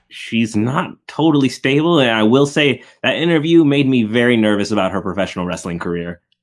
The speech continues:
Like, she's like, "I, I've not watched it at all." Like, and then just how she,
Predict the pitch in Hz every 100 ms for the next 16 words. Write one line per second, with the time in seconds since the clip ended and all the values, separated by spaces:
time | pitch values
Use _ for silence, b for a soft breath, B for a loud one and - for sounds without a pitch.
0 | _ 90 90 - - 92 - 185 320 320
1 | 185 196 127 139 95 104 107 - 104 101
2 | 107 107 92 - _ _ _ _ - 127
3 | 135 147 147 196 294 -